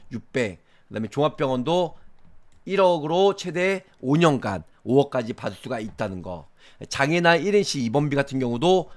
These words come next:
이 모두가 가입이 가능합니다.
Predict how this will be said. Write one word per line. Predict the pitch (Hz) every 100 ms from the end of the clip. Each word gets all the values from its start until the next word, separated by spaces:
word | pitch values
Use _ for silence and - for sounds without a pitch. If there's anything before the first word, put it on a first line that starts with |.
| -
이 | 123 110
모두가 | 98 98 98 151 170 170
가입이 | - 123 98 98 90 160 170 -
가능합니다. | - 135 160 151 117 104 104 151 196